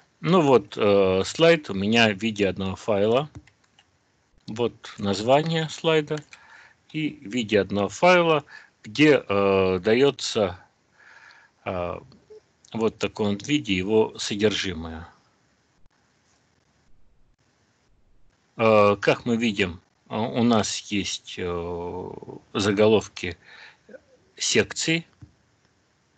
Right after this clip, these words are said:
Они как заголовки первого уровня. А дальше идут, э, раз-,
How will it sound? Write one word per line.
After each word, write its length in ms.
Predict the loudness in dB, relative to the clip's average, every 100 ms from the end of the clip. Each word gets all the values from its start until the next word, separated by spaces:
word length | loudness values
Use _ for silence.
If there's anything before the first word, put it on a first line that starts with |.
| -20 -18 -6
Они 260 | -2 -2
как 260 | -2 -4 -4
заголовки 460 | -4 -2 -4 -6
первого 380 | -10 -6 -4 -2
уровня. 580 | 0 4 2 2 -2 -4 _ -20 -20 -20 -20 -12
А 120 | 0
дальше 480 | 6 6 6 2 2
идут, 420 | 2 0 -4 -16 -6
э, 560 | -4 -4 -4 -6 -8 -14 -16 -4
раз-, 240 | 0 0